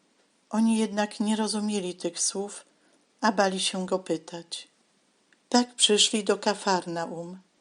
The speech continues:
Gdy był w domu, zapytał ich: „O czym to rozprawialiście w drodze?” Lecz oni milczeli. W drodze bowiem posprzeczali się między sobą o to, kto z nich jest największy.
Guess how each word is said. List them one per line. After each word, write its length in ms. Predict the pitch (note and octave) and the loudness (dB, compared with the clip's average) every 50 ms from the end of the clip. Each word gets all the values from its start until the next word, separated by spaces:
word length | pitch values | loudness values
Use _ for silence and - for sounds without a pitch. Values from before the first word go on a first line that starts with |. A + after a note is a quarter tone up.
| _ _ _ - | _ _ _ -8
Gdy 160 | D#3+ G#3+ G3 | 2 2 2
był 200 | F#3+ A3 A3 G#3+ | 4 4 0 0
w 100 | G3+ G#3 | 0 -2
domu, 340 | F#3+ G3 G#3 G#3 G#3 G#3 G3+ | 2 4 4 4 4 0 -4
zapytał 600 | G3 - G3 G3 G3 - F3+ F#3 - F3+ E3 E3+ - | 0 0 0 -2 0 -2 -4 -2 -2 -4 -4 -4 -6
ich: 360 | - F3 F3+ F#3 - - _ _ _ _ _ _ _ _ _ _ _ _ _ - | -8 -10 -12 -12 -14 -20 _ _ _ _ _ _ _ _ _ _ _ _ _ -4
„O 100 | A#3 A#3 | -4 -4
czym 280 | - - F#3+ F#3 F3+ | -2 -2 -2 -2 0
to 200 | - G3 F3+ F#3 | 4 6 6 6
rozprawialiście 1000 | - F#3+ G3+ F#3+ F#3+ - - F#3+ G3 F#3 F#3+ G3+ G3 F#3 F#3 F#3 - - - F#3 | 6 2 -2 -2 -2 -4 0 0 0 0 2 2 2 2 2 0 -2 0 -2 -2
w 60 | F#3 | -4
drodze?” 560 | F3 - F3+ F3+ E3 E3+ E3 - - F3+ F3+ F#3 - _ _ _ _ _ _ _ _ _ _ _ - | -2 2 2 2 2 2 -2 -2 -2 -2 -4 -6 -14 _ _ _ _ _ _ _ _ _ _ _ -2
Lecz 220 | G3 G3+ G3+ G3+ | 0 0 0 0
oni 320 | - - A3+ A3+ A3+ A3 G#3+ | 0 2 2 2 2 2 0
milczeli. 800 | G#3+ G#3 G3 G3 F#3+ - - G3 F#3 F3 E3 E3 F3 F#3 - - _ _ | 0 -2 -4 -6 -6 -4 0 2 2 2 2 0 -4 -8 -8 -12 _ _
W 80 | - F3+ | -14 -2
drodze 460 | F3 G3+ A3 A3 A3 A3 - G#3 G3 | 0 2 4 4 2 4 2 2 2
bowiem 520 | - F#3+ F#3 F#3 - G3 G3 G3 G3+ F#3+ | 4 2 2 2 0 -4 -6 -6 -6 -6
posprzeczali 760 | - G#3+ G3 - - - - - F#3+ F#3+ - G#3+ A3 G#3 G3+ | -4 -2 -2 -2 -2 -2 -2 -2 0 2 2 2 2 2 0
się 200 | F#3 - - G3 | -2 -2 -2 -2
między 360 | F#3+ G3 G3+ G3+ G3 F#3 F#3+ F#3+ | -2 -2 -2 -4 -4 -2 -2 0
sobą 500 | - - G#3+ G#3 F#3+ G3 F#3 F3+ F3+ - | 0 0 0 0 0 0 0 0 0 0
o 120 | F#3+ F#3+ | -2 -4
to, 280 | F#3+ - - G3+ G#3 - _ _ _ _ _ _ - - _ _ _ _ | -4 -4 -6 -6 -6 -6 _ _ _ _ _ _ -20 -20 _ _ _ _
kto 300 | - - - A3 A3 A3 | -12 2 2 4 4 6
z 160 | - - - | 4 2 2
nich 280 | G#3 G3+ G3 F#3+ - | 0 -6 -6 -4 0
jest 260 | G3+ G3 F#3+ F#3+ - - | 0 2 2 2 0 0
największy. 800 | G3 G3 F#3+ F#3+ - E3+ D#3+ D#3 E3 - - - - F3 F3 | -2 -2 -4 -4 -4 -4 -4 -4 -6 -8 -6 -8 -6 -8 -10